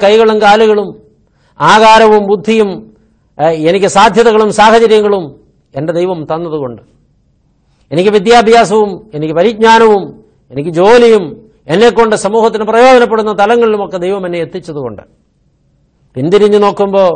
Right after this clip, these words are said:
ശൂന്യതയിൽ നിന്ന് എൻ്റെ ദൈവം എന്നെ ഇത്രത്തോളം കൊണ്ടുവന്നതിനാൽ ഞാൻ എത്ര ആരാധിച്ചാലും മതിയാകില്ല.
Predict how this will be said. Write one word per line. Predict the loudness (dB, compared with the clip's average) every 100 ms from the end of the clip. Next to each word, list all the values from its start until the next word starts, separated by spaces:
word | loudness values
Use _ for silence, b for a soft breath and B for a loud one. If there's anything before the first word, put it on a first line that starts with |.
| -8 _ _ _ _ _
ശൂന്യതയിൽ | 0 2 4 4 4 4
നിന്ന് | 2 0
എൻ്റെ | 0 2
ദൈവം | 2 0 -2
എന്നെ | -2 -2 -2
ഇത്രത്തോളം | -4 -6 -4 -4 -4
കൊണ്ടുവന്നതിനാൽ | -6 -6 -6 -6 -8 -6 -6 -6 -10 -20 _ _ _ _
ഞാൻ | -2 0 2
എത്ര | -2 -2 0 2 4
ആരാധിച്ചാലും | 4 4 2 -2 -4 -4 -4 -8 -14 -20 _ _ _ _ _ _ _ _ -20 -12
മതിയാകില്ല. | -8 -4 -2 -2 -6 -14